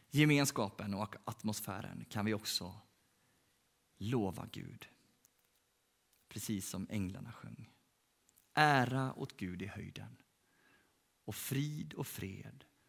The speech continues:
på jorden bland människor. Tack Jesus Kristus för julens budskap.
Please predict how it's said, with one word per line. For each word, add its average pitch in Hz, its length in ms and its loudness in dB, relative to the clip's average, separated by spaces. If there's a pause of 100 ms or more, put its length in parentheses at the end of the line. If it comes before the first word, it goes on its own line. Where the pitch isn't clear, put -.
på 110 120 0
jorden 92 560 -6 (100)
bland - 240 -8
människor. - 480 -12 (1600)
Tack 131 220 6
Jesus 127 240 4
Kristus 123 380 0
för 117 120 -2
julens 120 520 2
budskap. - 760 -4